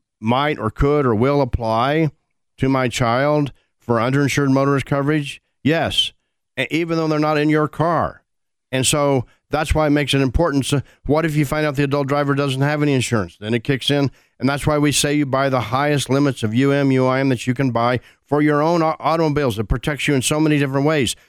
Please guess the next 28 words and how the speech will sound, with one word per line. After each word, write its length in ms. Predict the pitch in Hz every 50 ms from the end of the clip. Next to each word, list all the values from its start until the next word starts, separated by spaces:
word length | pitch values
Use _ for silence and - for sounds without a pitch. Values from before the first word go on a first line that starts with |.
| _ _ _
But 120 | - 135 131
it 100 | 131 123
also 300 | 143 165 165 - - 156
protects 440 | - 151 131 - 139 131 120 - -
you 140 | 135 139
right 240 | 127 143 147 156 143
here 160 | 135 143 147
and 100 | 143 131
protects 400 | - 135 - - 139 127 - -
your 120 | - 123 113
child 520 | - - 143 156 165 156 147 147 147 131 - _ _ _ _ _ _ -
right 260 | 113 143 165 190 165
here, 320 | 143 175 208 190 127 - -
right 280 | 98 127 151 180 180 -
now. 360 | 180 180 165 139 104 85 - _ _ _ _ _ _ -
If 100 | 107 113
you've 120 | 160 180
been 120 | 185 196 190
injured, 300 | 185 165 143 156 151 151
you 80 | 165
can 100 | 165 156
call 200 | - 156 156 151
us 120 | 143 131 -
anytime 460 | 151 156 151 135 151 143 143 139 123
at 80 | 110
three 240 | - - 131 147 156
oh 100 | 156 151
three, 440 | 143 - 120 117 113 110 120 127